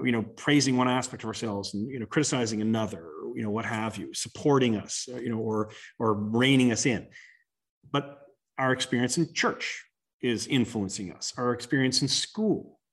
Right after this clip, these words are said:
is influencing us. You know, our, our greater community. You know, if we grow up in the Midwest, that's very different than if we grow up in New York City or if we grow up in L A. And, you know, that greater community is, is shaping us too.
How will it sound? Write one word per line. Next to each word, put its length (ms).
is 240
influencing 680
us. 340
You 80
know, 80
our, 200
our 140
greater 460
community. 640
You 100
know, 60
if 100
we 60
grow 240
up 140
in 100
the 60
Midwest, 400
that's 160
very 160
different 260
than 80
if 100
we 60
grow 240
up 100
in 200
New 60
York 180
City 320
or 80
if 80
we 80
grow 180
up 80
in 80
L 220
A. 60
And, 340
you 80
know, 60
that 120
greater 280
community 500
is, 220
is 180
shaping 420
us 140
too. 320